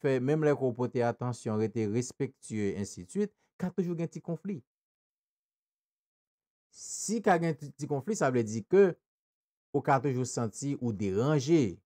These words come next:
Menm jan lòt moun ka santi yo deranje pa rapò avèk ou, menm tou. Donk, kounye a ou menm, eske tout bagay ki rive ou pral f on tole avè l?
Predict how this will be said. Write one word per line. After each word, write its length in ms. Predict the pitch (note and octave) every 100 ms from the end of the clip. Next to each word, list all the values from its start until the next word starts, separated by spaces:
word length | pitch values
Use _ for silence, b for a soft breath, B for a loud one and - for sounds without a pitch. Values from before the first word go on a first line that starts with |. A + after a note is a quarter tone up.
| _ _ -
Menm 180 | A#2+ A2
jan 140 | A#2+
lòt 140 | A#2 A#2+
moun 120 | A#2
ka 100 | A2+
santi 300 | G2+ A2+ G2+
yo 80 | G#2
deranje 480 | G2+ G2+ G2+ G2+ B2
pa 120 | A2 G#2
rapò 240 | F#2+ F#2+
avèk 240 | F#2 F2 F2
ou, 100 | G#2
menm 180 | F3 G#2+
tou. 120 | - _ _ _ _ _ _ _ _ _ _ _ _ _
Donk, 160 | G#2 G2
kounye 240 | G#2+ G#2
a 80 | F2+
ou 120 | F#2
menm, 280 | G#2 A2 E2 _ _ _ _ -
eske 340 | D#3 - G3
tout 220 | - G#3+
bagay 400 | E3 F3 D#3+ D3 C#3
ki 120 | C3
rive 380 | C3 A#2 G2+ G2+ F#2 _ _ _ _ _ _
ou 120 | B2 A2+
pral 180 | A#2
f 120 | A2+ A#2
on 120 | G#2+
tole 380 | C#3 A#2+ A2 G#2+
avè 260 | A2 C3 G3+
l? 120 | G2